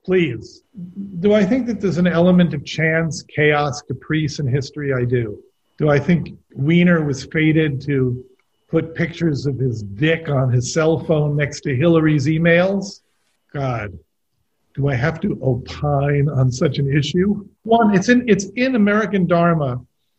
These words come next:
It's, to me, the most powerful ad that was created by the Trump administration. It's disgusting and effective. Um, they talk about how this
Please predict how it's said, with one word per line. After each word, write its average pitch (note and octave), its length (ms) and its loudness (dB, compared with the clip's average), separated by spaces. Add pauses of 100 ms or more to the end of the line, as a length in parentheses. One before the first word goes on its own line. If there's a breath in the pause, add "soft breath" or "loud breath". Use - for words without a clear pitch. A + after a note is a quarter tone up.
(220)
It's, E3 280 -6
to - 140 -4
me, G#3 240 4
the F#3+ 100 2
most F3 360 4
powerful G3 720 -2
ad D#3+ 460 2
that C3+ 100 0
was B2+ 160 -4
created D3+ 600 2
by C3+ 140 0
the B2+ 80 -4
Trump F3 320 0
administration. C3 920 -4 (1800)
It's - 560 -4 (760)
disgusting E3+ 1040 -4 (640)
and G3 120 4
effective. A#3 560 0 (580)
Um, D3+ 680 -2
they D#3+ 160 0
talk F#3+ 340 2
about D#3 480 2
how C#3 580 0 (960)
this E3 200 0